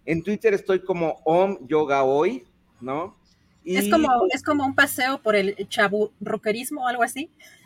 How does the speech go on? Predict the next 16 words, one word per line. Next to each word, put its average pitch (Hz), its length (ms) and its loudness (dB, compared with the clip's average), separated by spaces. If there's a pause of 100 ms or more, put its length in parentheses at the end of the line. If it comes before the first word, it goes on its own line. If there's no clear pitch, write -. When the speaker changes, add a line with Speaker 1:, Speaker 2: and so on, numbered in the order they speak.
Speaker 1:
Exactamente, 349 840 4
es 262 160 -2
un, 359 220 0
es, - 100 0
Speaker 2:
Está - 160 0
padre. - 340 -6
Speaker 1:
es 233 180 -2
como 269 220 2
volver 208 340 6
al, 262 240 0
al 165 140 2
ser 214 240 -4
chavorruco, 180 720 -4
¿no? 151 320 -4
Como 165 220 -6
Speaker 2:
Ujú. 254 120 -10